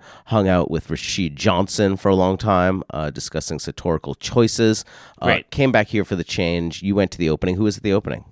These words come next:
Speaker 1: Like, all the usual suspects, I would presume.
Speaker 2: All the usual suspects. It was jam-packed. I mean, you know, I, I think that what was so funny was, like, as you round the corner there, you see all the, the fancy stores, and, you know, there's a mob of people outside as if it was some kind of a drop or something, you know, like, like,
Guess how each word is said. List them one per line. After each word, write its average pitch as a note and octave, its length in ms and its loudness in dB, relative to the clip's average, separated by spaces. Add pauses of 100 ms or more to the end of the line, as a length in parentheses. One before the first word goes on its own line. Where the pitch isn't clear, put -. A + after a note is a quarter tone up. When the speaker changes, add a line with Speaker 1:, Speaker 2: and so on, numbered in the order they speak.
Speaker 1:
Like, - 140 -4
all F2+ 140 0
the D#2+ 100 -6
usual D2+ 320 -6
suspects, - 520 -10
I B1 40 -8
would G#1 120 -12
presume. C2+ 360 -12
Speaker 2:
All F3 220 4
the E3 100 0
usual A2+ 260 -2
suspects. G2+ 580 -4
It A#2 40 -6
was F2 220 -10
jam-packed. G#2+ 1080 -2
I G#2 140 -10
mean, F2+ 400 -8 (260)
you A2 140 -10
know, D#2+ 240 -10 (260)
I, C#2+ 180 -12 (120)
I - 220 -14
think C#3+ 180 -8
that A#2 200 -4
what B2+ 100 -2
was A#2+ 120 -6
so C3+ 140 -4
funny D3+ 200 -4
was, G#2+ 100 -4
like, G#2+ 220 -8
as G#2 240 -6
you F#2+ 100 -10
round G2+ 340 -2
the F#2 60 -12
corner D#3+ 440 -2
there, G#2 220 0
you F#2 140 -8
see F#2+ 260 -8
all E2 220 -8
the, B1+ 240 -14
the - 80 -14
fancy - 360 -18
stores, D#3 540 2
and, F#2 520 -10
you G#2+ 80 -10
know, F#2 80 -10
there's F2 140 -14
a G2 60 -10
mob G#2+ 300 2
of E2+ 100 -12
people C3 280 -4
outside F2+ 380 -6
as E2+ 160 -14
if F#2+ 180 -14
it G2 80 -14
was E2+ 140 -12
some G2 180 -12
kind G2 180 -12
of E2+ 80 -12
a E2+ 40 -10
drop G#2+ 380 0
or F2+ 100 -8
something, D#2 500 -14
you A2+ 100 -4
know, G#2+ 220 0
like, A#2+ 220 2
like, A#2+ 200 0